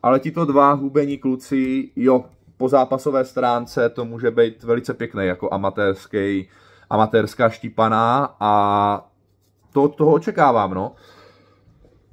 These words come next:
Možná to bude hodně rychlý, tento zápas, ale možná fakt jako se budou drtit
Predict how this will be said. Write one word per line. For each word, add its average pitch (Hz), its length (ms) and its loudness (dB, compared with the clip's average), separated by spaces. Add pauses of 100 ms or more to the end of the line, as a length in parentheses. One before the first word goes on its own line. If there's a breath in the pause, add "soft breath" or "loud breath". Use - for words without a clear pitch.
(120)
Možná 165 420 4
to 160 140 -2
bude 151 220 0
hodně 156 300 0
rychlý, 135 520 -4
tento 117 260 -6
zápas, 107 520 0
ale 120 140 0
možná 127 360 -2
fakt 127 260 -2
jako 127 220 -8
se 127 140 -8
budou 127 260 -2
drtit 123 640 -2